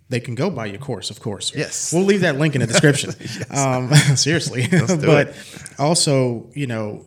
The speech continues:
Speaker 1: now that you started your journey on probably the toughest year that I've known
Speaker 2: Mm.
Speaker 1: for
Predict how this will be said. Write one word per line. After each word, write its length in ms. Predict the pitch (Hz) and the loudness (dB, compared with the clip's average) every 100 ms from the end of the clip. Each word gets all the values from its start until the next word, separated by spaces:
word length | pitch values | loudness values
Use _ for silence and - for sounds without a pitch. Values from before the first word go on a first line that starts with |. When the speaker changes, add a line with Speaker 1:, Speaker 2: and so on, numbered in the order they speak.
| - | -10
Speaker 1:
now 280 | 127 139 147 | -6 -4 -4
that 260 | 131 - | -6 -6
you 60 | 135 | -6
started 560 | - 117 127 117 104 - _ _ _ | -6 -4 -2 -4 -6 -16 _ _ _
your 160 | 127 131 | -8 -6
journey 420 | 120 110 139 131 | -6 -6 -4 -4
on 300 | 110 113 98 | -6 -8 -10
probably 280 | - 127 156 | -10 -10 -10
the 120 | - | -12
toughest 480 | - 113 127 113 - | -10 -10 -8 -10 -8
year 200 | 113 127 | -6 -6
that 220 | 104 101 | -8 -10
I've 100 | 127 | -10
known 320 | 110 101 107 92 | -10 -10 -8 -8
Speaker 2:
Mm. 20 | |
Speaker 1:
for 260 | 107 107 | -8 -10